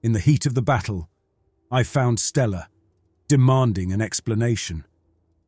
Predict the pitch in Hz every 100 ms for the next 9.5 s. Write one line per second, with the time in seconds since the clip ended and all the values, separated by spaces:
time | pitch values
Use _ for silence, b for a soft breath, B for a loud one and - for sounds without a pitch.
0 | _ - 123 131 127 98 85 71 - -
1 | _ - 147 113 92 98 92 95 123 131
2 | 80 - - _ _ _ _ _ - 123
3 | - 143 120 92 82 85 90 - 95 87
4 | 123 95 - - _ _ _ _ _ _
5 | _ 135 - 160 156 - 139 135 131 123
6 | 123 143 - 135 117 - 117 139 120 -
7 | 110 107 - 147 123 110 104 135 - -
8 | 78 76 - - _ _ _ _ - 101
9 | 107 98 107 87 -